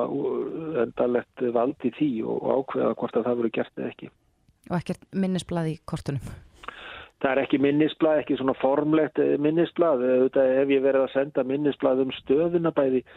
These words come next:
Speaker 1: stöðuna á covid og stöðuna á abba-bólunni og svo framvegis, bara til að halda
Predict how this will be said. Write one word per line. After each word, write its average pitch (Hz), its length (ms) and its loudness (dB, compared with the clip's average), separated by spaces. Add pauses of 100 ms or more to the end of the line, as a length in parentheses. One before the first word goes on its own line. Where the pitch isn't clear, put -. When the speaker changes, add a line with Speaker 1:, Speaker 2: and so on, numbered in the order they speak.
(420)
Speaker 1:
stöðuna 131 440 0
á 139 80 0
covid 151 560 0
og 120 240 -4
stöðuna 127 480 2
á 123 40 2 (120)
abba-bólunni 143 640 0
og 143 160 2
svo 135 80 -2
framvegis, 139 400 0
bara 123 160 0
til 127 160 -4
að 123 80 0
halda 131 380 0